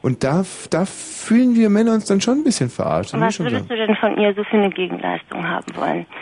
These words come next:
Speaker 1: Von Marion?
Speaker 2: Die bei, die bei mir ist ja jetzt schon ganz klar determiniert.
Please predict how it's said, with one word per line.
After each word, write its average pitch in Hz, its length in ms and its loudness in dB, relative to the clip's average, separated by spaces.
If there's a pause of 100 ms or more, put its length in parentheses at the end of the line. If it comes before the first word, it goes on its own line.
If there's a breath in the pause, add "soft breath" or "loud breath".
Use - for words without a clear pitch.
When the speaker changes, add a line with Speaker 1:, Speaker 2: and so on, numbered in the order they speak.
(100)
Speaker 1:
Von 139 140 2
Marion? 147 260 2
Speaker 2:
Die 127 100 2
bei, 208 160 2 (200)
die 233 40 -14
bei 240 160 2
mir 285 300 4
ist 285 100 -10
ja 240 120 4
jetzt 233 160 -4
schon 220 180 0
ganz 202 240 0
klar 190 240 -6
determiniert. 185 640 -6